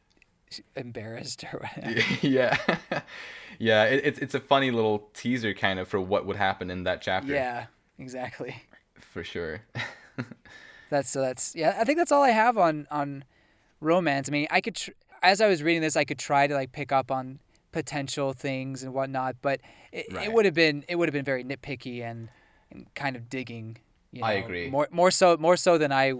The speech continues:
Speaker 1: would, would even do. <laughs>
Speaker 2: Yeah, I think this volume,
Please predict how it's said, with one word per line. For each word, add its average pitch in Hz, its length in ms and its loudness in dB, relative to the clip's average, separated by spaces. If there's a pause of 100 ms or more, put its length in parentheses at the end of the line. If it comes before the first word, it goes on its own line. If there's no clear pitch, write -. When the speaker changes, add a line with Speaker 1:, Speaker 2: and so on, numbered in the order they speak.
(200)
Speaker 1:
would, 147 140 -8 (200)
would 135 180 -8
even 123 260 -8
do. 120 200 -10 (260)
<laughs> - 240 -10
Speaker 2:
Yeah, 98 260 2
I 107 80 4
think 135 320 2
this 131 200 -2
volume, 110 640 6